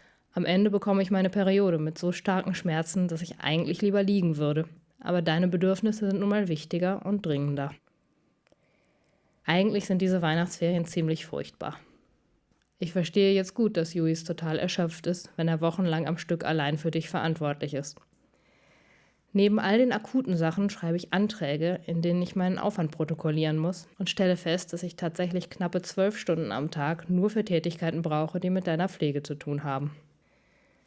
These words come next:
Auf jeden Fall verstehe ich jetzt deine Krankheit ein bisschen besser.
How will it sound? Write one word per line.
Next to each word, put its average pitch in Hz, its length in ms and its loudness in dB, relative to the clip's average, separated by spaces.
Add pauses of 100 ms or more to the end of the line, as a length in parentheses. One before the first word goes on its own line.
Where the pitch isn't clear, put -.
(200)
Auf 208 160 0
jeden 262 200 6
Fall 262 200 2
verstehe 233 400 2
ich 220 80 -2
jetzt 214 240 -2
deine 202 160 2
Krankheit 175 580 -2
ein 208 140 2
bisschen 175 320 2
besser. 147 340 -4